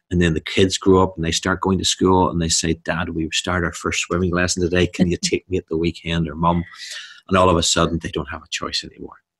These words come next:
Speaker 1: You know,
Speaker 2: Yeah.
Speaker 1: they, they can't show their kids that swimming's bad because they know it's not. Um, so life is always gonna get in the way
Speaker 2: Yes,
Speaker 1: of
Speaker 2: eventually.
Speaker 1: any issue.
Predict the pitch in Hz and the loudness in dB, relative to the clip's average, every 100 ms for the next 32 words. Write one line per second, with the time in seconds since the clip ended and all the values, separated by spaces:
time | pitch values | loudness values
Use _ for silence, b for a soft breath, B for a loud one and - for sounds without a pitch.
0 | - 82 80 78 87 85 90 - 95 - | -4 -2 2 2 2 0 -2 0 0 2
1 | 95 90 76 - 101 92 - 80 - B | 6 6 4 2 2 2 2 0 -2 B
2 | B - 87 82 80 - 87 92 107 110 | B -2 2 2 0 0 0 0 -2 -2
3 | 107 98 120 - - - - - B B | 0 0 -2 -4 -4 -2 -4 -6 B B
4 | B B B 92 90 87 85 85 82 - | B B B 0 4 4 4 2 0 0
5 | - 98 - 101 113 135 127 107 98 87 | 6 6 6 6 6 6 4 6 4 4
6 | 87 85 95 - 90 87 85 85 165 147 | 4 4 2 4 4 6 6 6 6 4
7 | - - - 165 156 156 107 110 76 - | -4 -4 2 4 4 6 6 6 6 4
8 | - 82 | 2 2